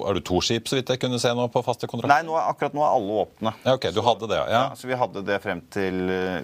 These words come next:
Speaker 2: utgangen av september. Eh,
Speaker 1: Ja, det var
Speaker 2: og
Speaker 1: vel i september-rapporten jeg leste som akkurat kom, at dere hadde det, ja. Mm.
Speaker 2: Ja, så, og, og alt som er da, alt vi sitter igjen med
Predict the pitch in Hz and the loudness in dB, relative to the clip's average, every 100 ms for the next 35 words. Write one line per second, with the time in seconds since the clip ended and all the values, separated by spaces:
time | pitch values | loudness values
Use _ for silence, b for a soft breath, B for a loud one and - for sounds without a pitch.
0 | 90 - 76 76 - 90 71 57 53 - | -4 -4 -4 -6 -8 -8 -8 -10 -14 -18
1 | - - - - - - - _ - 107 | -20 -16 -14 -14 -16 -20 -20 _ -2 0
2 | 117 113 92 - - 110 - 113 95 101 | 0 -2 -4 -6 -2 2 2 2 -2 -2
3 | 95 85 80 95 98 90 82 80 82 87 | -2 -2 0 0 0 -2 -4 -6 -6 -4
4 | - 87 90 95 90 87 80 73 104 113 | -2 -2 -2 -2 0 0 0 -4 -4 -4
5 | 113 117 117 - _ - - 143 139 - | 0 2 0 -4 _ -10 0 2 2 0
6 | 143 139 98 151 131 107 127 - 147 143 | 0 0 0 2 4 2 0 -6 -4 0
7 | 104 117 120 110 110 110 120 110 B B | 2 2 0 0 4 4 2 -2 B B
8 | 69 107 127 - - - 92 87 90 107 | -6 -2 -2 -2 -6 -2 0 0 -2 -2
9 | 120 113 | -2 -4